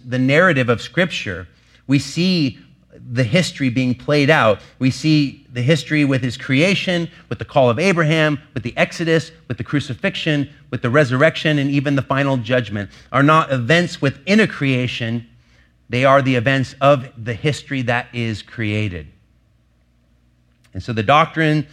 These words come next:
of creation and redemption should be developed. And this is the thing that I want us to begin to focus on. Both the doctrine of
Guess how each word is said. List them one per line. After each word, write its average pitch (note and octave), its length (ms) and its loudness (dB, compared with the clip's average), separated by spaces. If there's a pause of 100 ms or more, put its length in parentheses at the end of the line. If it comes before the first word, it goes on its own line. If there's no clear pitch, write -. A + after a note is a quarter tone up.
(180)
of A2 100 -8
creation D3+ 720 0 (460)
and A#2+ 160 -2
redemption G#2+ 720 0 (240)
should A#2+ 260 -6
be B2+ 120 0
developed. A2+ 580 2
And A2 140 -2
this D3 160 -4
is B2 160 -8 (160)
the A#2 180 0
thing B2+ 220 -4
that A#2 100 0
I G#2+ 80 2
want A#2 200 -2
us G#2+ 100 -8
to A2+ 100 -8
begin A2 300 -4
to G2 40 -6
focus - 480 -4
on. E2+ 280 -10 (320)
Both C3 280 0
the A#2+ 80 -4
doctrine C3 600 0
of G2 100 -6